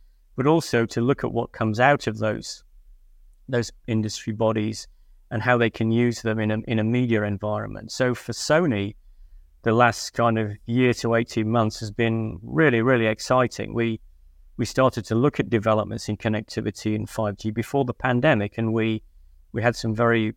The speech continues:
uh, well-documented case studies that came out of, uh, of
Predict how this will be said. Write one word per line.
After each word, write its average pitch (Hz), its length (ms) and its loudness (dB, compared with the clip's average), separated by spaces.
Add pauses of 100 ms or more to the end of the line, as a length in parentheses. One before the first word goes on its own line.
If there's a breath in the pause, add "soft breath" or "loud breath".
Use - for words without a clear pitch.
uh, 117 140 -4
well-documented 113 1080 -2 (640)
case 120 240 0
studies 107 340 -2
that - 140 -10
came 113 240 0
out 107 140 0
of, 104 260 -6
uh, 110 260 0
of 107 160 -6